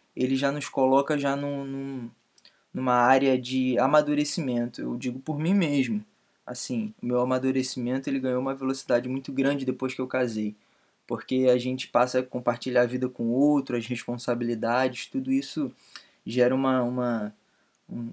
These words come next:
uma energia na gente a mais, né? Pra poder tocar a vida. E é muito importante a gente ter essa,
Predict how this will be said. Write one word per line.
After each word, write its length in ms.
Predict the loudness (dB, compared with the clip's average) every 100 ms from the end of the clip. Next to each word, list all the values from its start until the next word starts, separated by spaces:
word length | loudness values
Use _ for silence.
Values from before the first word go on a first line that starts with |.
| -8
uma 240 | -4 -2
energia 560 | 2 2 0 0 0 2
na 160 | 2
gente 420 | 2 0 0 0 0
a 80 |
mais, 460 | 2 4 4 4 2
né? 240 | 0 0 -4 _ _ _
Pra 140 | -6 -6
poder 800 | -4 -4 0 0 2 0 -2 -6
tocar 340 | -6 -2 2 2
a 60 |
vida. 400 | 2 -2 -2 -4 -10 _ _ _ _ _ -20 -4
E 80 | 0
é 40 |
muito 240 | 0 0 0
importante 720 | 2 0 0 -2 -2 -4 -12 _ _ -6
a 100 | -4
gente 320 | -4 -6 2
ter 300 | 6 6 4
essa, 500 | 4 4 4 2 2